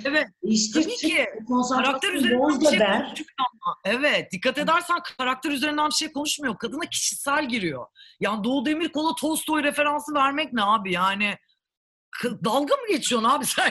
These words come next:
Speaker 1: ya? <laughs> Anladın mı hani? Yani inanılmaz bir kendini tatmin, bir egoyu besleme hissettiğim için ben çok rahatsız oldum açıkçası. Yoksa Nuri Bilge'nin oyuncu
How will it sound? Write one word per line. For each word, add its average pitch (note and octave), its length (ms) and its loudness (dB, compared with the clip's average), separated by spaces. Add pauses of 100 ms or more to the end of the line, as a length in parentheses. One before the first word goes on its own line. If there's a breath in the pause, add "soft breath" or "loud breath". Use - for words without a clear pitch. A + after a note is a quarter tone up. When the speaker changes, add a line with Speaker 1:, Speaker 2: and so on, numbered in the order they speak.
Speaker 1:
ya? - 140 2 (140)
<laughs> - 120 -2
Anladın F#4 560 -2
mı E4+ 60 0
hani? D4 360 0 (500 loud breath)
Yani D#4 300 0
inanılmaz F4 640 -2
bir D#4+ 140 -2
kendini D4+ 580 -2
tatmin, C4+ 500 -2 (400 soft breath)
bir C4+ 180 0
egoyu C#4 400 0
besleme C4+ 580 0
hissettiğim B3 680 -4
için F#3 280 -6
ben D#3 160 -6
çok D#3+ 260 -8
rahatsız D#3+ 360 -4
oldum D3 280 -6
açıkçası. B2 680 -10
Yoksa G3+ 300 -6
Nuri A3+ 300 -2
Bilge'nin A3+ 400 -4
oyuncu A3+ 280 -4